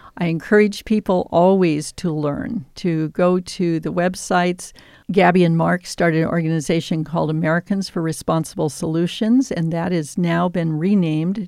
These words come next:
to Giffords, The Courage to Fight Gun Violence. I encourage people to go to that great website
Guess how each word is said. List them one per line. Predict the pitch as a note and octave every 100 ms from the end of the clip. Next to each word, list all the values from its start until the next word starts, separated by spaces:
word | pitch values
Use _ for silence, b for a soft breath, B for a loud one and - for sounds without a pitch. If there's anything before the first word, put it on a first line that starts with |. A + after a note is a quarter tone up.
| -
to | - E3 D#3 F3 F3
Giffords, | E3+ E3 F#3+ G3+ A#3 - - _
The | -
Courage | - F#3+ E3 D#3+ -
to | F3
Fight | F3 D#3+ -
Gun | F3+ F3
Violence. | F3 D#3+ F3+ C4 - - B B B B B
I | -
encourage | E3 D3 F3+ F3 -
people | F3 E3+
to | D#3+
go | E3+ E3+
to | E3
that | D3 -
great | - F3+ A3 -
website | E3+ - - - D#3+ F#3+